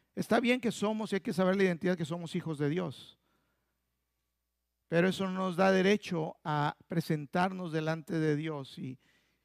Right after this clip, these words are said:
de una manera arrogante, sino tenemos que presentarnos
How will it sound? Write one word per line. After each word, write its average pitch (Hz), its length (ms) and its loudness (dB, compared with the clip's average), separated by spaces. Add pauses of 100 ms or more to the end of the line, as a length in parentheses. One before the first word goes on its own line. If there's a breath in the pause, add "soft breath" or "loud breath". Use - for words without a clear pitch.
(140)
de 160 100 -2
una 156 140 -2
manera 147 380 0
arrogante, 139 600 -6
sino 131 240 -8
tenemos 143 340 -8
que - 120 -6
presentarnos 135 760 -10